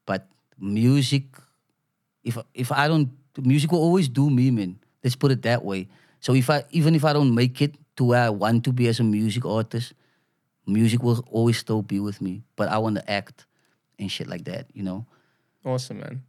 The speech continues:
Speaker 1: The, like I said, the only reason why I came to do this is because after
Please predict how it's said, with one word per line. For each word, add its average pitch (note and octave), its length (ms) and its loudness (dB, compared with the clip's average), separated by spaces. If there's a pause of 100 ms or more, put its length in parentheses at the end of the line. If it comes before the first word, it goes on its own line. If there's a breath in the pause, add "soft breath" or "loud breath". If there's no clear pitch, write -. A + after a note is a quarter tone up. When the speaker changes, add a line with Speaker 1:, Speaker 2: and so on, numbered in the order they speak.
(600)
Speaker 1:
The, C3+ 180 4
like B2+ 180 2
I D#3+ 60 0
said, D#3 180 0
the D3+ 80 4
only G3 200 4
reason D#3+ 280 4
why C#3 100 4
I C#3+ 40 0
came D3+ 220 0
to C#3 80 0
do B2+ 280 2
this B2 360 0 (180)
is G#2+ 100 -10
because A#2+ 540 -4 (220)
after B2 520 0